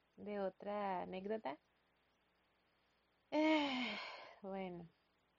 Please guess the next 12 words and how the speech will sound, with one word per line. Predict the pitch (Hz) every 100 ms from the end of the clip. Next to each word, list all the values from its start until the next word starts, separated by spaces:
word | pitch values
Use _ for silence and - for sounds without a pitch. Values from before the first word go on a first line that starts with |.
| -
<laughs> | 208 -
es | 240 202 202
muy | 202 220
graciosa, | 226 269 - 196 226 247 254
pero | 226 - - -
en | - 208
ese | 202
momento | 202 185 175 180 202
me | 202
dio | 180 170
mucha | 170 190 -
vergüenza. | - - - 107 220 -